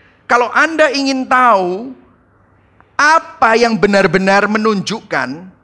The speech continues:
siapa Tuhanmu, siapa yang mengendalikan kita,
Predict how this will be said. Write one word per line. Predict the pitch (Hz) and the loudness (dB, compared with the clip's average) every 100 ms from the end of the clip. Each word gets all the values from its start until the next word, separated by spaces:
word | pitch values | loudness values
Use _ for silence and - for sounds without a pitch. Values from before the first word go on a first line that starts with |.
| _ _ | _ _
siapa | - 294 311 320 320 277 - | -4 2 2 2 2 0 0
Tuhanmu, | 294 160 160 196 185 147 151 220 - - - | -4 -4 -2 -2 -2 -4 -8 -12 -20 -20 -4
siapa | - 302 330 349 349 294 | -2 2 2 2 2 2
yang | 285 | 2
mengendalikan | 277 269 226 202 214 220 214 - - _ _ _ _ _ - | 0 2 2 0 0 -2 -2 -10 -20 _ _ _ _ _ -4
kita, | 302 - - 131 - | -4 -2 -2 0 -2